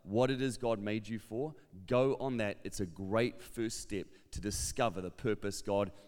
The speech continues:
has made you for. So firstly, you gotta know God.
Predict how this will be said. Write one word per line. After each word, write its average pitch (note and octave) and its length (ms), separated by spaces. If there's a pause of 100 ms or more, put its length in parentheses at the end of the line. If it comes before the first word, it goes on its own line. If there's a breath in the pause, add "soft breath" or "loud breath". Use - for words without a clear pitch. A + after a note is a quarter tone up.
has G2 220
made F#2+ 360
you G2 80
for. F2+ 360
So A#2 180
firstly, A#2+ 560 (340 soft breath)
you G#2+ 120
gotta A2 160
know F#2+ 160
God. F2 320